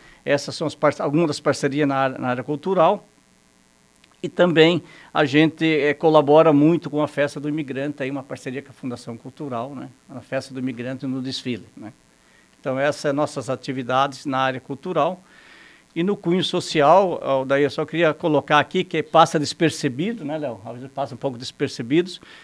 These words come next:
mas nós há cinco anos nós temos chamado Livros na Praça, né, que é uma geladeira, né, com telhadinho, e lá se troca livros, né? Já que tá acontecendo a Feira do Livro em Timbó essa semana, então lá uma troca mútua de livros, né? A pessoa leva,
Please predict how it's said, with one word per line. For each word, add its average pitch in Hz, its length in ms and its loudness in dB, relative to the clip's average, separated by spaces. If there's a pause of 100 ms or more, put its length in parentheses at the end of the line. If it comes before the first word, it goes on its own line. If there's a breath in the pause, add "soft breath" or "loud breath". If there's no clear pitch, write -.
(260 loud breath)
mas 143 100 -2
nós 160 160 4
há 170 60 -2
cinco 165 380 -2
anos 156 320 2
nós 143 180 -2
temos 151 260 2
chamado 147 400 0
Livros 151 360 -4
na 147 120 -4
Praça, 151 480 -4
né, 143 160 -10 (120)
que - 80 -12
é - 20 -8
uma 127 140 -10
geladeira, 135 600 -4 (840 soft breath)
né, 123 120 -6
com 127 140 -6
telhadinho, 139 720 0 (220)
e 165 560 -6
lá 165 380 4
se 180 180 -8
troca 165 380 2
livros, 143 460 -4
né? 127 220 -6 (460)
Já 127 140 -6
que 123 80 -20
tá 135 80 -8
acontecendo 131 360 -8
a 127 40 -4
Feira 127 260 -6
do 123 100 -10
Livro 123 240 -6
em 123 60 -4
Timbó 127 320 -6
essa 131 180 -8
semana, 170 400 -2 (640 loud breath)
então 151 160 -4
lá 156 140 2
uma 175 160 2
troca 165 420 2
mútua 180 380 -4
de 180 100 -6
livros, 170 380 -4
né? 113 140 -10
A - 160 -18
pessoa 180 260 -10
leva, 170 420 -2